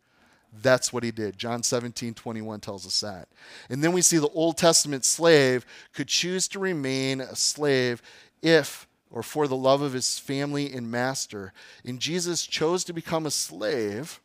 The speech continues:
right? He chose to do that because of the love of his bride, right? Ephesians chapter five,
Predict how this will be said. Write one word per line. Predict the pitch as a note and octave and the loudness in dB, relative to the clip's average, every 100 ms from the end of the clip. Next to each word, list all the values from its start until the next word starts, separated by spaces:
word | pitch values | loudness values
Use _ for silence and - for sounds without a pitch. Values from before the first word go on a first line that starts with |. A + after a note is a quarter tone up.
| _ | _
right? | A2 C#3 | 0 0
He | B2+ | -2
chose | B2+ - F3+ G3+ - | -4 -2 0 0 0
to | C#3 | -6
do | A2+ A2 G#2+ | -10 -10 -6
that | G2+ G#2+ G#2+ _ - - _ _ - | -2 -2 -4 _ -20 -20 _ _ -16
because | B2 D#3 | -2 0
of | D3 | 0
the | C3 | 0
love | B2 C#3 | 4 4
of | C3+ | 2
his | A2+ G2 | -4 -10
bride, | E2+ G#2+ B2 G#2+ E2 - _ _ _ _ - | -8 -4 -2 -4 -6 -16 _ _ _ _ -8
right? | A2 D3 | -4 -4
Ephesians | A2+ C#3 B2 A#2+ | -4 -8 -6 -6
chapter | - B2 - B2 - _ _ _ _ _ | -2 -2 -2 -10 -16 _ _ _ _ _
five, | - C3+ A#2+ A#2 G#2 | 6 8 10 8 2